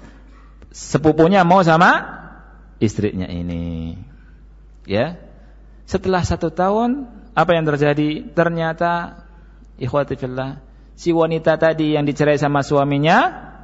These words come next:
menikah dengan pejabat. Menikah dengan orang yang baik.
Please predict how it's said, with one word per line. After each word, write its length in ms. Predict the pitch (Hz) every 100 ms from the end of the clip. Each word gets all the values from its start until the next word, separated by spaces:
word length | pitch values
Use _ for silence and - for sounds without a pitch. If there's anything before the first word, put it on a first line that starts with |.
| - - -
menikah 560 | - 139 151 147 151 139
dengan 320 | 127 131 127
pejabat. 560 | 120 101 101 95 90 - - - - - - - - - - - -
Menikah 400 | 120 151 165 165
dengan 260 | 156 156 156
orang 220 | 160 165
yang 120 | 165 165 156 175
baik. 520 | 139 403 403 294 269